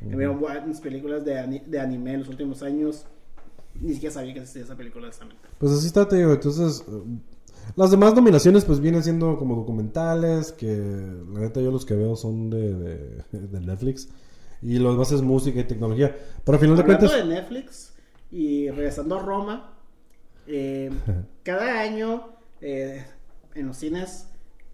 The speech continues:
Speaker 2: aquí en México también lo hacen, que ponen las películas nominadas al Oscar, pero en Estados Unidos hacen un maratón,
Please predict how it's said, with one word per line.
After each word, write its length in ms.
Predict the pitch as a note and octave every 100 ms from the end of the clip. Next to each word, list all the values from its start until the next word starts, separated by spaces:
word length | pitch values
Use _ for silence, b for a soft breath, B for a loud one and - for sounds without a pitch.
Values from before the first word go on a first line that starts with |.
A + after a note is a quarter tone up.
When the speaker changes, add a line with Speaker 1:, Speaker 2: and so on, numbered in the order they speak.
| -
Speaker 2:
aquí 200 | G3+ -
en 60 | G#3+
México 240 | B3+ D4
también 200 | G#3+ G3
lo 60 | G3
hacen, 240 | G3 A3+
que 100 | G3+
ponen 300 | F3+ D#3+ F#3+
las 120 | F#3
películas 300 | - D3 F3
nominadas 300 | E3 C3 D3 D#3
al 80 |
Oscar, 360 | D3+ - G#3 - b b -
pero 120 | D#3
en 40 |
Estados 200 | D#3 F#3+ G3
Unidos 280 | F#3+ G3 -
hacen 260 | D#3+ E3+ E3+
un 80 | E3+
maratón, 380 | E3+ E3 C4